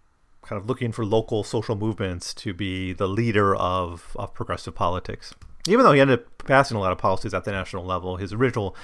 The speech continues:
nineteen twelve vision was a little bit more localized. And that's partially the anxiety that African-American politicians had over Wilson,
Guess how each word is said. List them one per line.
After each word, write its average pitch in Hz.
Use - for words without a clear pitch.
nineteen 123
twelve 98
vision 90
was 87
a 98
little 98
bit 90
more 87
localized. 98
And 147
that's 208
partially 117
the 110
anxiety 98
that 87
African-American 113
politicians 101
had 185
over 110
Wilson, 95